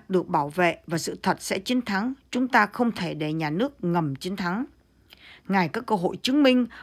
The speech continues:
với tư cách là người bảo vệ hiến pháp rằng pháp quyền là tối quan trọng và bảo vệ chúng tôi khỏi việc Đảng Dân Chủ sẵn sàng vi phạm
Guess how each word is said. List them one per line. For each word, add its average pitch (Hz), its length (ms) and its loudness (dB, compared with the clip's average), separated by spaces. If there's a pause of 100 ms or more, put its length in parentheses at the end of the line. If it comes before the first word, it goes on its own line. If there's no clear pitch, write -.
với 262 100 4
tư 262 160 0 (120)
cách 330 240 0
là 180 100 0
người 165 260 -2
bảo 156 200 -2
vệ 160 180 -4
hiến 220 200 -4
pháp 330 260 4 (400)
rằng 202 340 4 (400)
pháp 359 240 6
quyền 190 300 6 (400)
là 180 300 4 (100)
tối 240 200 2
quan 196 180 4
trọng 170 220 2 (100)
và 175 180 2
bảo 156 200 4
vệ 175 240 2
chúng 269 240 -2
tôi 233 220 8
khỏi 151 220 0
việc 170 260 -2
Đảng 165 260 4
Dân 247 220 4
Chủ 156 240 2
sẵn - 220 -2
sàng 160 300 0
vi 185 100 0
phạm 185 280 -4